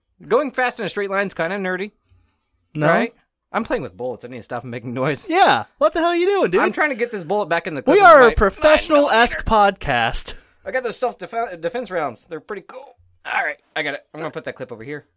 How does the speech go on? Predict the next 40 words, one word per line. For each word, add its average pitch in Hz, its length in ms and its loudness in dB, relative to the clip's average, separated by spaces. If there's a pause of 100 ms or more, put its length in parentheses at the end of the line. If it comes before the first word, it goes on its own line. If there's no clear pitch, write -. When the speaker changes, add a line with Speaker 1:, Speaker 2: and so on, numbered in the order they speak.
(140)
Speaker 2:
Uh, - 40 -4
Speaker 1:
I - 20 2
don't 254 100 0
even - 60 -18
Speaker 2:
appreciate 226 280 0
Speaker 1:
know 156 80 2
Speaker 2:
it. 165 60 0
Speaker 1:
why 160 100 2
I 147 40 -2
took 160 180 -6
it 160 40 0
out 156 60 2
of 139 60 0
the 120 40 -8
gun, 170 200 -2
to 147 60 -6
be 117 100 -2
honest 147 180 -2
with 120 120 -4
you. 143 80 -4 (180)
Speaker 2:
Yeah. 156 320 0 (180)
Speaker 1:
Okay. 180 220 -6 (160)
Sorry. 143 280 -4 (200)
Speaker 2:
Uh, 220 60 4
Speaker 1:
Guns 220 180 6
are 190 80 -2
fun. 202 400 2
<laughs> - 40 -2 (520)
Speaker 2:
So, 202 480 2
Danny, 285 260 -2
do 190 60 -2
you 202 80 -2
wanna 240 100 -2
tell 254 180 -2
everybody 233 280 -2
what 226 160 0
our, 220 280 0
uh, 170 220 0
topic 269 380 -6
is? 117 300 -8